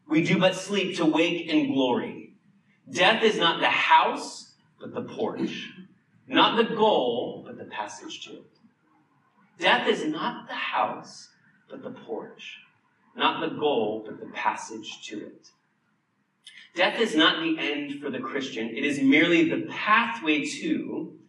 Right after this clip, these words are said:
verse six tells you, "the house of the Lord where we will dwell forever and ever." You see, death is not a destination. It's merely a passageway for you into what Jesus has prepared for you, just as it was for Jesus,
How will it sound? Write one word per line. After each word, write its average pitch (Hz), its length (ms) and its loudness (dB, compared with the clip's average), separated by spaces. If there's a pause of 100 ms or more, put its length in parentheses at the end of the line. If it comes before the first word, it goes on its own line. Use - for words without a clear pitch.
(340)
verse 135 300 -8
six - 300 -6
tells 123 200 -6
you, 117 60 -8
"the 120 100 -4
house 156 600 -2
of 127 140 -12
the 131 80 -6
Lord 113 400 -2
where 107 100 -4
we 110 380 -4
will 107 200 -12
dwell 98 520 -12 (420)
forever 104 640 -6
and 104 240 -16
ever." - 500 -20 (440)
You - 100 -10
see, 151 140 -2
death - 260 4
is - 140 2
not - 260 4
a - 80 -2
destination. 139 680 0
It's 143 120 -4
merely 156 220 4
a 151 60 2
passageway 151 800 2
for 151 80 0
you 147 180 2
into 175 480 0
what 156 220 0
Jesus 160 440 -4 (240)
has 175 360 6
prepared 165 800 0 (100)
for 139 260 2
you, 110 380 -8 (340)
just 254 380 0
as 240 100 4
it 247 140 2
was 269 260 2
for 220 120 0
Jesus, 240 720 -2